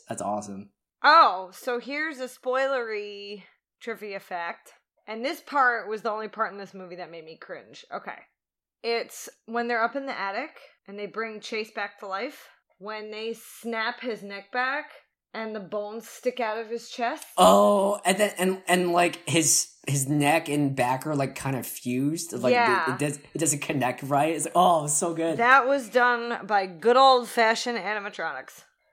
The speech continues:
Speaker 1: Nice. Oh.
Speaker 2: Yeah.
Speaker 1: Yes. Yes.
Speaker 2: Oh, here's another good one. Okay. You mentioned Inglourious Basterds.
Speaker 1: Mm-hmm.
Speaker 2: The movie makes reference to Chloe's last name once in the film.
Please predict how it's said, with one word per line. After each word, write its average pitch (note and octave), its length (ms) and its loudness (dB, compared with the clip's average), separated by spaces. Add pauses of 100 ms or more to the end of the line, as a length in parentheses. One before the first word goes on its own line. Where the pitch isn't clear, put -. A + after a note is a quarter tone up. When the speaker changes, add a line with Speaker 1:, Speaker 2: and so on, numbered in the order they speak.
(560)
Speaker 1:
Nice. E3+ 880 4
Oh. - 360 4 (840)
Speaker 2:
Yeah. G3 240 -8
Speaker 1:
Yes. G#2+ 540 -4 (280)
Yes. C3+ 640 2
Speaker 2:
Oh, E4 40 -2
here's F4+ 160 -2
another C#4+ 280 -4
good G3+ 260 -6
one. F3+ 400 -8
Okay. - 380 -6 (480)
You A#3 140 -8
mentioned C4 420 -6
Inglourious G#3 640 -8
Basterds. A#3 640 -6 (540)
Speaker 1:
Mm-hmm. C#3 360 -2 (140)
Speaker 2:
The A3 80 -4
movie C4+ 320 -2
makes E4 240 -10
reference G#3 380 -8
to G3+ 100 -12
Chloe's F#3+ 380 -10
last E3+ 260 -10
name D#3 240 -16
once E3 320 -8
in F3 80 -14
the D#3 80 -14
film. A#2+ 400 -12